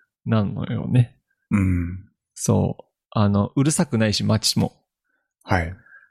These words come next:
Speaker 1: でも、
Speaker 2: ゴミゴミもしてないし。
Speaker 1: そうそう、東京みたいにそれも空気も別に全然悪くないし。
Speaker 2: はい。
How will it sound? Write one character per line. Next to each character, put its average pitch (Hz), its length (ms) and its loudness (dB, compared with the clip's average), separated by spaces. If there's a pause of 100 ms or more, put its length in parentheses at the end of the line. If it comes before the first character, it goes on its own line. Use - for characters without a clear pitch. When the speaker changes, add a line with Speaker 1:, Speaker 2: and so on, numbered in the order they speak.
(260)
Speaker 1:
で 127 100 0
も、 120 80 4
Speaker 2:
ゴ 120 60 4
ミ 123 80 4
ゴ 104 140 4
ミ 95 120 0
も 90 160 0
し - 100 -4
て 101 140 0
な 92 120 2
い 87 60 -2
し。 - 220 -2
Speaker 1:
そ - 160 2
う 208 40 2
そ 196 100 0
う、 147 80 -2
東 170 180 2
京 165 140 2
み 165 100 -2
た 135 100 2
い 113 40 2
に 110 100 2
そ - 120 0
れ 113 60 4
も 110 120 0
空 147 220 2
気 - 100 -2
も 101 100 2
別 98 220 -2
に 120 100 4
全 113 80 2
然 110 120 0
悪 117 200 0
く - 100 -6
な 101 100 -2
い - 60 -2
し。 - 180 -4 (340)
Speaker 2:
は 92 180 -2
い。 87 40 -4